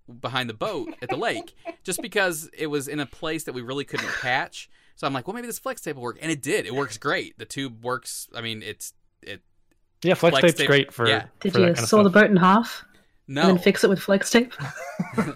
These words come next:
Speaker 1: No, my father-in-law would be pissed if I cut his boat in half. Um,
Speaker 2: Well.
Speaker 1: but anyway, yeah, ever since then, it's flex tape is the all-purpose fixer of demolished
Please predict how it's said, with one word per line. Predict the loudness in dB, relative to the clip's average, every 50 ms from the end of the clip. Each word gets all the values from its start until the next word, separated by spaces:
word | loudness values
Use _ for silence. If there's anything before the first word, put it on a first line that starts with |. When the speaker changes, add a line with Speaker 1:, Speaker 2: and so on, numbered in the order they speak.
| -8 -10 -12 _ -12
Speaker 1:
No, | -10 -8 -6 -4 -4 -2 -4 -4 -6
my | -8 -10 -12
father-in-law | -8 -4 -2 0 0 0 0 2 4 4 4 4 4 8
would | 8 8 8
be | 8 6 0 -4 -4 0 0 2
pissed | 2 2 0 -2 -2 -2 -2 -4 -6 -10 -18 -20 -20 _ _ _ _ _ -12 -10
if | -8 -2 0
I | 2 6
cut | 6 8 8 8 8 8 8
his | 6 6 4
boat | 4 4 4 2 0 -2
in | -4 -6
half. | -4 -2 -2 -2 -2 -4 -10 -16 -20 _ _ _ _ _ -20 -20 -12 -6
Um, | -4 -2 -2 -2 -2
Speaker 2:
Well. | -2 -2 -4 -6 -10 _ -20 -20 -20 -18 -16 -16 -16 -16 -16 -16 -14 -4 0
Speaker 1:
but | 0 2 2
anyway, | 2 0 2 2 0 0
yeah, | 2 2 0 0 0 -2 -4
ever | -6 -4 -4 -4 -6
since | -6 -8 -8 -10 -8
then, | -6 -6 -4 -4 -6 -8 -10 -12 -14
it's | -14 -14 -14 -16
flex | -16 _ -10 -10 -10 -10 -14
tape | -14 -12 -10 -10 -12 -14 _ _ _ _ _
is | -14 -12 -12 -12 -16 -14 _
the | -14 -12
all-purpose | -12 -12 -14 -14 -14 -14 -14 -14 -14 -14 -14 -14 -14 -14 -16 _ _
fixer | -14 -14 -12 -14 -14 -12 -12
of | -14 -14 -14
demolished | -14 -12 -12 -12 -12 -12 -14 -16 -16 -18 -18 -20